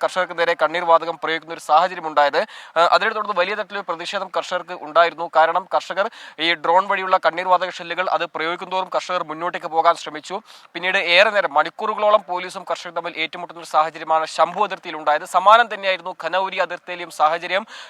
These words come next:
ആ, ഏ, ഏ, ആക്രമണത്തിലാണ്, ആ ഏറ്റുമുട്ടലാണ് ഒരു കർഷകൻ കൊല്ലപ്പെടുന്ന ഒരു സാഹചര്യം ഉണ്ടായത്. എന്തായാലും നിലവിലത്തെ അവസ്ഥയിൽ, ആ, കർഷകർ ഡൽഹിയിലേക്ക് നീങ്ങുന്നില്ല എന്ന് പ്രഖ്യാപിച്ചൊരു പശ്ചാത്തലത്തിൽ സമാധാനപരമാണ് ഇവിടുത്തെ സാഹചര്യം.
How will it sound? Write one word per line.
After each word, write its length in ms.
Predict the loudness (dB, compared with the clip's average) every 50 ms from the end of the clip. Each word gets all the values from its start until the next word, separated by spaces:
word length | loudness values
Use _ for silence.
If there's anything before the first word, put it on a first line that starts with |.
| 0 6
ആ, 220 | 10 10 10 10 10
ഏ, 20 |
ഏ, 880 | 6 4 2 0 0 0 -2 -4 -2 0 0 0 0 -2 -2 -2 -2
ആക്രമണത്തിലാണ്, 600 | 0 0 0 -2 -2 -4 -6 -4 2 4 4 4 4
ആ 200 | 6 6 6 6
ഏറ്റുമുട്ടലാണ് 600 | 4 2 2 2 2 2 2 2 4 4 4 4
ഒരു 220 | 2 -2 -6 -6 -2 -2
കർഷകൻ 260 | -2 -2 -2 -4 -4
കൊല്ലപ്പെടുന്ന 540 | -4 -4 -4 -4 -2 -2 0 -2 -2 -4 -6
ഒരു 60 | -8
സാഹചര്യം 520 | -4 2 2 2 2 2 -2 -8 -8 -6 -2
ഉണ്ടായത്. 360 | 2 4 4 4 2 0 -2 -4 -10 -18 -10 -6
എന്തായാലും 320 | 0 2 4 4 2 2 -2
നിലവിലത്തെ 480 | -4 -2 0 0 0 0 -2 0 4 4
അവസ്ഥയിൽ, 520 | 4 4 2 -4 -6 -6 -6 -6 -6 -4 2
ആ, 200 | 6 6 6 6
കർഷകർ 440 | 4 2 -4 -4 -2 -2 -2 -2 -2
ഡൽഹിയിലേക്ക് 580 | -2 -6 -8 -6 -8 -8 -10 -10 -12 -12 -12 -10
നീങ്ങുന്നില്ല 460 | -10 -10 -8 -8 -6 -2 -2 0 0
എന്ന് 140 | -2 -4 -6
പ്രഖ്യാപിച്ചൊരു 520 | -8 -8 -4 -2 -2 -2 -2 -4 -12 -6 -6
പശ്ചാത്തലത്തിൽ 580 | -6 -2 0 0 0 -2 -4 -10 -12 -14 -12
സമാധാനപരമാണ് 840 | -8 -4 -2 2 4 4 2 2 0 -2 -2 -2 -2 -2 -4 -4 -6
ഇവിടുത്തെ 240 | -6 -10 -10 -10 -6
സാഹചര്യം. 500 | -2 0 0 0 -2 -6 -6 -8 -8